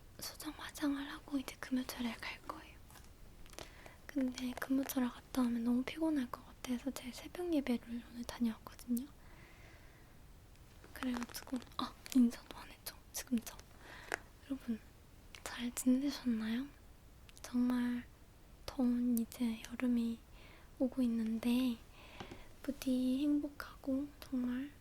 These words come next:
어, 근데 진짜 머리가 너무 이상해요. 진짜 어떻게 해야 될지를 모르겠어,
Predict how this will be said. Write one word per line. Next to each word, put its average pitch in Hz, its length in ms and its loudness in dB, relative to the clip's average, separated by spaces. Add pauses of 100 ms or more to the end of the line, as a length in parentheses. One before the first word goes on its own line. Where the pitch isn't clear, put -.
어, 285 60 0
근데 262 440 0
진짜 - 220 -10
머리가 269 300 6
너무 247 240 4
이상해요. 240 500 0
진짜 - 260 0
어떻게 - 380 -2
해야 302 100 -10
될지를 - 360 -6 (100)
모르겠어, - 380 -12